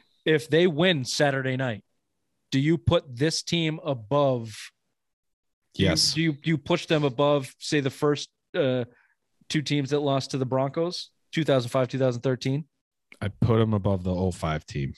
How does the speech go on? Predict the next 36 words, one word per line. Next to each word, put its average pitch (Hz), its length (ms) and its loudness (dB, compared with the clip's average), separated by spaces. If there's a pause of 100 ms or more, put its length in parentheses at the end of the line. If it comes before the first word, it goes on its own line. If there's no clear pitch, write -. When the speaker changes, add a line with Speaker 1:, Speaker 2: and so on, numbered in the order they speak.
(220)
Speaker 2:
maybe. 82 440 0 (640)
Maybe, 95 460 4
because 87 320 0
that, 101 160 2 (200)
that 104 240 0
oh 98 160 0
five 90 280 -2
team 87 160 -8
still 85 260 -2
had 80 140 -2
Tom 80 180 -2
Brady. - 320 -10 (1040)
And 135 120 0
Speaker 1:
And - 120 2
Speaker 2:
I 101 80 2
think 107 260 0
Speaker 1:
their 127 140 0
defense. 104 480 -2 (380)
Speaker 2:
and 107 160 2
Rodney 104 280 2
Harrison 92 600 0
was 92 160 0
Speaker 1:
It 139 40 4
was 151 160 4
Speaker 2:
coming 170 100 4
Speaker 1:
the, 170 60 0
Speaker 2:
up 165 60 4
Speaker 1:
it 175 100 6
was 185 140 6
Speaker 2:
two, 127 100 4
two 123 220 4
all-pro 104 380 2
years. 95 720 0 (420)
Speaker 1:
minus, 160 400 2
Speaker 2:
You - 60 -2
know 101 200 0